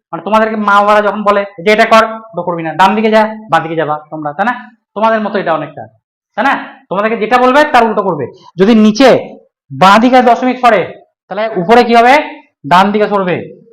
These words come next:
এটা তো লিখোই, এক, দুই, পাঁচ তো লিখোই, দিয়ে এদিকে দু ঘর আগে চলে এসছে না, আটে দু ঘর আগে এসছে, তাহলে এখানেও দু ঘর আগে যাবে, এক, দুই, মানে টুয়েলভ পয়েন্ট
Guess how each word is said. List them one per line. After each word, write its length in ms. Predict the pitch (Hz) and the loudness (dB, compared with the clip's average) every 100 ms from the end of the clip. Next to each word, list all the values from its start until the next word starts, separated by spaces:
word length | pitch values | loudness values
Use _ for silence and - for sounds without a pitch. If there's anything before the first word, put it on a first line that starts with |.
| _ _ _ _ _ - | _ _ _ _ _ -14
এটা 180 | 170 220 | -6 -6
তো 120 | 220 | -4
লিখোই, 340 | 214 - 233 254 - - 156 180 | -6 -2 -2 -4 -10 -16 -6 -4
এক, 180 | 196 170 | -4 -4
দুই, 140 | 208 202 | -4 -4
পাঁচ 180 | 196 196 | -6 -6
তো 60 | 214 | -4
লিখোই, 300 | 196 208 254 - - _ _ - | -4 -4 -6 -8 -20 _ _ -12
দিয়ে 220 | 151 220 247 233 - | -4 -4 -4 -10 -10
এদিকে 180 | 175 220 | -6 -6
দু 200 | 156 185 214 | -4 -4 0
ঘর 120 | 247 | 2
আগে 160 | 240 240 | 0 -2
চলে 120 | 247 | -6
এসছে 160 | 240 254 | -6 -2
না, 100 | 285 285 - _ _ _ _ _ _ _ _ | -2 -4 -14 _ _ _ _ _ _ _ _
আটে 220 | 147 160 226 | -6 -4 -4
দু 120 | 202 | -2
ঘর 140 | 208 240 | 0 0
আগে 100 | 233 | 0
এসছে, 220 | 226 - 269 269 - _ _ - | -6 -8 -10 -10 -20 _ _ -12
তাহলে 140 | 175 - 165 | -10 -10 -10
এখানেও 300 | 160 208 262 | -8 -4 -4
দু 140 | 202 208 | -2 -2
ঘর 140 | 214 | 0
আগে 200 | 196 180 | -2 -4
যাবে, 160 | 151 123 - 139 185 | -8 -10 -16 -8 -6
এক, 80 | 226 170 | -6 -8
দুই, 120 | 160 - | -12 -10
মানে 140 | 156 233 - - _ - | -6 -6 -6 -16 _ -6
টুয়েলভ 200 | 196 196 | -6 -2
পয়েন্ট 200 | 220 302 | -2 -2